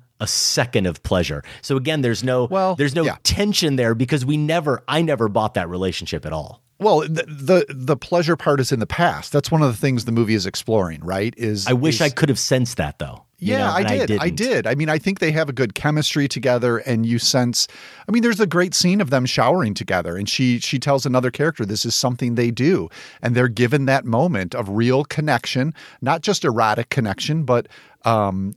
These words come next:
Speaker 2: y-, you know, a connection about where they are in their relationship when they're in the shower together. So,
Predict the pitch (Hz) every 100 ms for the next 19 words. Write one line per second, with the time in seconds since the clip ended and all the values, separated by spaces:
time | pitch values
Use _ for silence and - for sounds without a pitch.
0 | - 139 - 135 120 117 127 139 131 -
1 | 151 131 117 117 127 151 143 135 123 117
2 | 92 85 - 127 123 110 110 104 110 107
3 | - 95 - 104 104 104 117 104 - 87
4 | 85 95 87 85 80 80 131 120